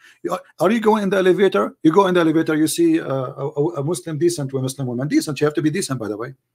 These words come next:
because this is a decent behavior. You say to her, "I wanna do mut'a with you, sexual intercourse for money. How much you charge me?"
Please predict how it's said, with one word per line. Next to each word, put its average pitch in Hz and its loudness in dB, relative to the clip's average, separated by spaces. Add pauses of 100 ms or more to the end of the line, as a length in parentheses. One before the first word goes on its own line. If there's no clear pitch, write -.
(640)
because 160 2
this 185 4
is 180 4
a 175 4
decent 185 -2
behavior. 175 -2 (640)
You 165 8
say 220 6
to 214 4
her, 175 4 (240)
"I 170 2
wanna 196 4
do 180 6
mut'a 185 2
with 151 0
you, 147 -2
sexual 180 2
intercourse 165 -2
for - -2
money. 139 0
How 160 -2
much 165 -2
you 156 -2
charge 135 -2
me?" 135 -8